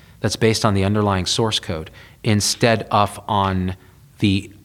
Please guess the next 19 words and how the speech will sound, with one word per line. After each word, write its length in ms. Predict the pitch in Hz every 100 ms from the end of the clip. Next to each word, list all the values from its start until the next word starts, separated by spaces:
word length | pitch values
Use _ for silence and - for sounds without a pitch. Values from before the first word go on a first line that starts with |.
| -
icons. 760 | 101 131 - - 76 - -
In 80 | -
other 120 | 123 143
words, 140 | 120
right 180 | 127 147
now, 280 | 147 127 -
all 260 | 117 135
of 120 | 139 -
science, 520 | - 139 165 101 -
if 80 | -
this 160 | 120
is 120 | 120
true, 340 | - - 123 95 - - - -
is 140 | 135
the 80 | 117
science 440 | - 135 123 131 -
of 120 | 117
our 100 | 98
desktop. 680 | 87 117 - - - - -